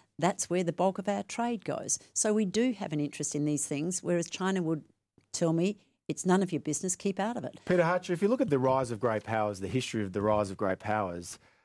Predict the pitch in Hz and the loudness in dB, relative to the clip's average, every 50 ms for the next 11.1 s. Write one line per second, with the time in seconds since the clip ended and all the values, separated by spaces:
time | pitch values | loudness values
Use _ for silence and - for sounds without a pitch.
0 | _ _ - 139 117 110 110 120 - - 151 175 180 185 180 143 - - 143 123 | _ _ -2 0 2 2 2 0 0 0 -2 0 0 2 0 0 2 2 0 2
1 | 117 113 107 107 101 - 117 113 104 - 113 104 95 104 101 98 117 123 120 - | 2 0 0 -2 -2 -2 -2 -2 -2 -2 -4 -2 0 0 0 2 2 2 2 2
2 | 113 110 98 - 110 104 95 101 104 101 107 110 107 - - 104 98 104 - - | -2 -4 -4 -4 -4 -4 0 0 0 2 0 0 -2 -4 -6 -8 -8 -6 -6 -4
3 | 185 170 - - - - 101 98 92 - - 117 117 98 85 85 - - - - | -4 -4 -4 -8 -12 -10 -10 -10 -8 -4 0 0 0 0 0 -4 -12 -14 -16 -18
4 | _ _ _ _ - - 117 120 113 - - 165 151 151 147 143 120 - - 127 | _ _ _ _ -4 -2 0 0 0 2 2 2 2 2 0 -4 -4 0 2 2
5 | 123 - 120 107 - - - 131 131 123 120 107 123 120 107 - 110 110 104 101 | 2 2 0 -2 -4 -2 0 4 4 4 4 4 0 -2 -2 -2 -2 -2 -2 -2
6 | - 104 110 110 110 110 104 107 104 101 104 107 - - - 107 98 - - 117 | -2 0 2 2 2 2 2 2 0 0 0 -2 -2 0 2 0 2 2 0 -2
7 | 104 - - - 127 120 117 113 117 110 117 117 117 117 - - - - - 113 | -2 -2 0 2 4 4 4 4 2 2 2 2 0 0 -4 -12 -8 -4 -4 -2
8 | 107 - - 123 107 110 117 113 110 101 104 98 107 98 - 131 135 139 123 120 | -2 -2 0 0 2 2 2 2 2 2 0 0 0 -2 -2 0 0 0 0 -2
9 | - - 117 110 113 - - 104 - 113 110 110 104 110 104 - - - 127 120 | -2 0 0 0 0 -2 -4 -2 0 0 2 2 2 0 -2 -4 -4 -2 0 0
10 | 120 120 - 110 107 107 110 110 110 113 110 101 - - 113 107 - 127 123 117 | 0 0 -2 -2 -2 0 0 0 0 0 -2 -4 -4 -4 -4 -4 -2 0 0 0
11 | 113 | 0